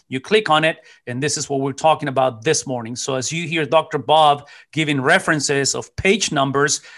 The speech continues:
this is what he's talking about. So hopefully you guys have access to that. Otherwise, we can always share that with you. Free Bible Commentary dot org. La página en español es comentario bíblico gratuito punto org.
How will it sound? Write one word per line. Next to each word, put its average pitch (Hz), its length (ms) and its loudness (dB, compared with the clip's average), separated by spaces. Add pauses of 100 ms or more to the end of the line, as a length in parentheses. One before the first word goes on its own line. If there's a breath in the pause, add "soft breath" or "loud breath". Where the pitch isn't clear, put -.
(120)
this 131 420 0
is 156 120 -2
what 151 100 -4
he's 139 200 -4
talking 151 380 2
about. 113 380 -4
So 117 100 -8
hopefully 180 580 0 (260 loud breath)
you 139 140 -4
guys 147 220 0
have 143 280 0
access 160 460 0
to 165 140 -6
that. 165 360 2
Otherwise, 147 640 2
we 135 120 -6
can 139 160 -8
always 139 540 0 (240 soft breath)
share 147 340 0
that 139 200 0
with 139 240 -4
you. 120 240 -10
Free 208 280 -2
Bible 202 400 4
Commentary 175 880 2 (260 soft breath)
dot 156 260 2
org. 208 380 2 (720)
La 127 100 0
página 160 320 2
en 156 80 0
español 156 460 -2
es 139 100 -2
comentario 170 800 0 (240 loud breath)
bíblico 147 680 0
gratuito 135 840 0
punto 151 500 0
org. 131 600 0